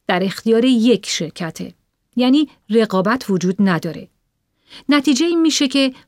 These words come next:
مردم حق انتخاب ندارن و مجبورن هر قیمتی رو که شرکت‌ها تعیین می‌کنند بپردازن.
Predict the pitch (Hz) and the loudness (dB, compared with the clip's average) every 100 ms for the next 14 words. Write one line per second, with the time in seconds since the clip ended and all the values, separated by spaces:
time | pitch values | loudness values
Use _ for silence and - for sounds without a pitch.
0 | - 233 247 240 294 311 - _ - 370 | 0 2 2 2 0 0 -4 _ -4 -4
1 | - 311 202 196 202 - 175 240 247 262 | -2 -2 0 -2 -2 -4 -4 0 2 4
2 | 190 160 - - _ _ _ 185 185 170 | 2 -2 -8 -18 _ _ _ -2 0 0
3 | 180 214 294 302 - _ _ - 339 330 | -2 0 0 0 -4 _ _ -4 -2 -2
4 | 226 202 220 240 190 - - _ - 233 | 0 2 2 0 -4 -6 -10 _ -6 -2
5 | 208 233 214 220 220 349 262 226 170 175 | 0 0 0 -2 -2 -2 -2 -2 -2 -2
6 | 175 180 - 190 190 202 - _ 190 180 | 0 -2 -2 0 0 -2 -6 _ -4 -4
7 | 160 - 170 175 | -6 -8 -10 -10